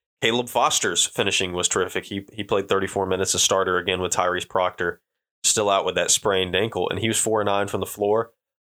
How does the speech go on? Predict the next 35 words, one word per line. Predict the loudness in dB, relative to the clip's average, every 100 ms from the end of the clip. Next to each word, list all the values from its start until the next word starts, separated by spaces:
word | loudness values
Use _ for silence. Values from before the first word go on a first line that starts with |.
| _ _ -4
Bunch | 0 2
of | 0 -2 0
really | 2 2
solid | 2 2 2 2 0 -4
drives | -2 2 2 2 -2
from | -8 -4
Foster | 0 0 0 -4
and | -2
some | -2
really | 0 0 0
tough | 0 0 0
shots. | -2 0 2 2 0
He | 0
ends | 2
up | 0 0
with | -2 -4 _ _ _ _ _
twelve | 0 0 0
points, | -2 0 0
made | 0 2
all | 2
his | 0
free | -2 -2
throws. | 0 0 2 2
As | 0
a | 0
team, | 2 2 0
the | 0
team | 0
went | 0 0
twenty-four | 0 0 2 2 0
of |
twenty-nine | 0 -2 0 2 0 0
from | -4
the | 0
line, | 2 2 0